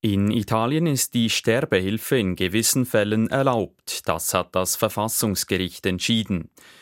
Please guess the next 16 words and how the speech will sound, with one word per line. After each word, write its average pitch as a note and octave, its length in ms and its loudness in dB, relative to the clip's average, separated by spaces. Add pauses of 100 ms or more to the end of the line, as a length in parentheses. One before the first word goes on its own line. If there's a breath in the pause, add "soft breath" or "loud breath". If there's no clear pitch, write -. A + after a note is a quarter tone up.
(220 loud breath)
Die F#2 60 -4
Sterbehilfe C3+ 720 0
sei C3+ 220 0
etwa F#2+ 220 0
dann G#2 260 0
straffrei, B2 720 -2
wenn C3 140 0
eine G#2+ 200 0
Person G#2+ 480 0
frei G#2+ 400 -2
entschieden B2 640 -2
habe, F2+ 300 -2
ihr A#2 240 0
Leben F#2+ 460 -2
zu G2 160 -2
beenden A2+ 640 0